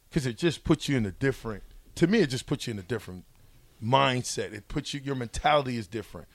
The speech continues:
If I never went past high school, there's no way I would know the things that I know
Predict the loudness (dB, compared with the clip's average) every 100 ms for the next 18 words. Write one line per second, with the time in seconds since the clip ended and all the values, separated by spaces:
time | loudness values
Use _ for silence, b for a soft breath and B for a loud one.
0 | b b -8 4 6 8 6 4 0 0
1 | 2 2 4 2 2 -4 -8 -8 b b
2 | 2 2 0 2 6 6 8 8 8 6
3 | 2 0 -2 -2 -2 0 2 2 2 0
4 | -2